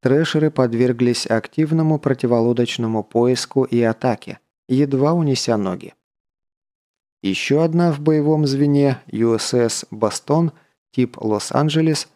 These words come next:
тактический номер С С Н семьсот три, по всей видимости, также не вышла на позицию удара по неизвестной причине. Ко всему до сих пор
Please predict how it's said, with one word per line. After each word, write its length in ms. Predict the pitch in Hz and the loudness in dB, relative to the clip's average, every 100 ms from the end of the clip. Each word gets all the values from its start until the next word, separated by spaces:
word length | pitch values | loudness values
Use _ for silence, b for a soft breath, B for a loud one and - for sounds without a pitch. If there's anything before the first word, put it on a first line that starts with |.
| _ - | _ -6
тактический 760 | 113 - 123 123 - - 117 | -6 -6 -6 -4 -4 -2 -2
номер 440 | 120 123 113 107 - _ - | 0 0 0 -2 -6 _ -4
С 240 | 104 - | -4 -2
С 240 | 107 107 - | -4 -4 -2
Н 200 | 117 107 - | -2 -2 -6
семьсот 560 | - 117 110 110 - | -6 -4 -2 -4 -4
три, 240 | - 170 170 b b b _ | -2 -2 -2 b b b _
по 100 | 131 | -4
всей 220 | 131 - | -2 0
видимости, 540 | 180 185 185 175 - 147 | 0 2 2 0 0 -4
также 480 | 147 139 151 151 156 | 0 0 0 0 0
не 140 | 135 | 0
вышла 320 | 127 135 135 | 0 -2 0
на 120 | 131 123 | 0 0
позицию 640 | 120 110 123 - 123 120 | -2 -2 -4 -2 -2 0
удара 480 | 113 110 139 156 156 - | -2 -2 0 0 0 -2
по 80 | |
неизвестной 640 | 147 139 123 110 113 - 113 | 0 0 0 0 -2 -2 -6
причине. 580 | 104 113 - 104 98 - _ _ _ _ _ _ | -2 -2 -2 -6 -6 -10 _ _ _ _ _ _
Ко 140 | - 101 | -10 -8
всему 360 | - 120 160 | -6 -2 0
до 120 | 196 185 | 2 0
сих 240 | - 147 | -2 -6
пор 380 | _ 135 165 | _ 0 0